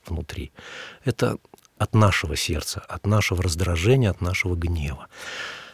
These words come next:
А, это, кстати сказать, должен, э, очень поостеречь, что вообще всякие такие слова, связанные с проклятием, э, они нечто несут в себе,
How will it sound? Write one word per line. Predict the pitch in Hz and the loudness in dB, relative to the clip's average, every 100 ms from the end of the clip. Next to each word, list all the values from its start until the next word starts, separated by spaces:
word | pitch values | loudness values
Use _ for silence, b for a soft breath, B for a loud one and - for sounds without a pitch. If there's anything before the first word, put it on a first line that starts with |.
| B _ _ | B _ _
А, | 120 - - 95 87 92 - | -2 0 0 -2 -2 -4 -4
это, | - | -4
кстати | - - 98 | 0 4 4
сказать, | - - 101 101 | 4 2 4 4
должен, | 92 95 92 | 4 2 4
э, | 90 98 98 95 95 90 90 87 85 87 87 - 92 | 2 2 0 0 0 0 0 0 -2 -2 -2 -2 -2
очень | 98 - 90 | 0 0 2
поостеречь, | 92 87 - 113 127 90 | 2 2 4 4 6 4
что | - - 82 | 0 -2 -2
вообще | 82 - 82 | 0 0 0
всякие | - 90 - 95 | 2 2 2 0
такие | - - 90 | 0 0 0
слова, | - 90 87 131 143 - b b b | 0 0 4 6 6 2 b b b
связанные | - 87 85 80 | -2 0 0 -2
с | 80 | -4
проклятием, | - 87 - 87 80 - 76 76 B B B - | -2 -2 0 0 0 -2 -4 -6 B B B -18
э, | - - | -16 -10
они | - 87 92 | -2 2 6
нечто | 95 101 85 - 87 | 8 6 6 2 2
несут | 98 - - - | 2 2 -2 -6
в | - | -2
себе, | 110 104 85 | 0 2 0